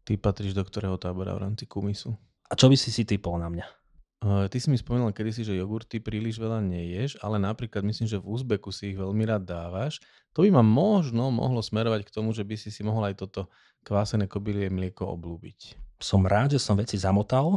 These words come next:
Speaker 2: ale odpoveď je nie. Ja som v tábore tých, čo nemajú radi kumis.
Speaker 1: <laughs> Tak ti treba.
Speaker 2: <laughs> Viac vám ostane.
Speaker 1: Presne tak.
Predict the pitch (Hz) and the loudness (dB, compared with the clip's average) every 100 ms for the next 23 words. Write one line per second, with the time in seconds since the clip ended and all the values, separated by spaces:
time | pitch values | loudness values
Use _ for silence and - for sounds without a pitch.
0 | - - 95 101 - 92 90 87 87 98 | 0 -2 -2 0 0 -2 -2 -2 4 4
1 | 92 - 90 - 92 - 92 92 87 - | 4 0 -6 -6 -6 -2 0 0 -4 -6
2 | 90 - 90 87 92 92 90 - 85 156 | -10 -6 -4 4 6 6 6 2 0 -2
3 | - - - 160 - _ - - _ _ | 0 -2 -2 -6 -8 _ -20 -20 _ _
4 | - - - - 156 - 101 95 92 92 | -20 -20 -20 -8 -6 -4 -6 -4 -6 -6
5 | - 127 - - - - - - - - | 2 4 4 -2 -20 -20 -20 -16 -16 -4
6 | - 104 104 101 95 90 90 90 - _ | 6 8 10 8 6 2 -4 -6 -10 _
7 | 107 92 104 98 98 | -4 -2 -6 -8 -14